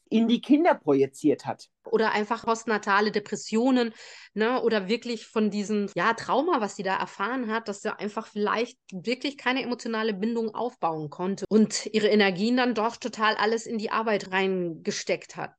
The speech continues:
Speaker 2: Ich weiß es nicht, wie ging's dir denn in der Szene, als man sozusagen dann mal ihre Perspektive gesehen hat und, und sie dann auch wirklich in dieser Selbsthilfegruppe war, wo hauptsächlich Frauen waren, die vergewaltigt wurden, denen Gewalt angetan wurde und so. Und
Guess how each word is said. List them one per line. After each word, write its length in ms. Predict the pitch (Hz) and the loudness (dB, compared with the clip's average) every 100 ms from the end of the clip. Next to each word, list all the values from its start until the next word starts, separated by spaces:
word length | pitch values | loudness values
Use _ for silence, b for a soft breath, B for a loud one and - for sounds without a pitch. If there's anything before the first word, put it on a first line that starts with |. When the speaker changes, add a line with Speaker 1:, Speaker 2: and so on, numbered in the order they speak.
| _ | _
Speaker 2:
Ich 120 | 208 220 | -4 2
weiß 220 | 214 269 | 2 2
es 120 | 269 | -2
nicht, 240 | 233 214 | -2 -2
wie 80 | 208 | -6
ging's 300 | 202 262 254 | 0 0 2
dir 100 | 262 | 0
denn 140 | 240 226 | 2 2
in 100 | 226 | 0
der 80 | |
Szene, 480 | 220 - 240 240 226 | -2 -4 -2 -2 0
als 320 | 208 208 - | -2 -4 -6
man 320 | 220 208 208 196 | -2 0 0 -2
sozusagen 500 | 196 202 196 202 202 | -8 -6 -2 -2 0
dann 120 | 196 | -2
mal 180 | 190 226 | -2 -4
ihre 160 | 262 | -6
Perspektive 680 | 226 202 - 202 - 196 185 | -6 -8 -8 -12 -10 -8 -8
gesehen 480 | 185 170 185 180 180 | -8 -8 -4 -4 -4
hat 260 | 190 202 - | -8 -8 -8
und, 420 | 196 196 190 - - | -4 -2 -4 -8 -6
und 120 | 196 | -4
sie 140 | 196 | -4
dann 240 | 208 196 190 | -2 -2 -2
auch 200 | 185 - | -6 -6
wirklich 300 | 208 208 - | -6 -6 -6
in 120 | 190 | -6
dieser 420 | 180 175 180 175 | -4 -2 0 0
Selbsthilfegruppe 1000 | - 254 - - 220 - - 156 175 156 | 0 -2 -2 -6 -6 -6 -14 -14 -10 -6
war, 240 | 165 165 B B B - | -4 -6 B B B -2
wo 160 | 190 | 0
hauptsächlich 600 | 196 214 - 208 - 202 | 2 2 2 0 -2 -10
Frauen 420 | - 190 202 214 196 | -4 2 4 4 2
waren, 380 | 185 185 190 190 - | 2 0 -2 -6 -12
die 80 | 170 | -2
vergewaltigt 760 | 185 170 175 196 226 226 - | -2 0 2 2 2 -4 -6
wurden, 640 | 196 190 196 190 190 - - | -6 -2 -2 -2 -4 -8 -2
denen 200 | 190 180 | 0 2
Gewalt 420 | 190 175 196 - | 6 6 6 2
angetan 540 | 190 185 196 185 190 | -2 -4 0 0 0
wurde 260 | 180 185 190 | 0 0 0
und 140 | 190 | -2
so. 220 | 175 185 185 | -4 0 0
Und 280 | 185 190 | 0 -4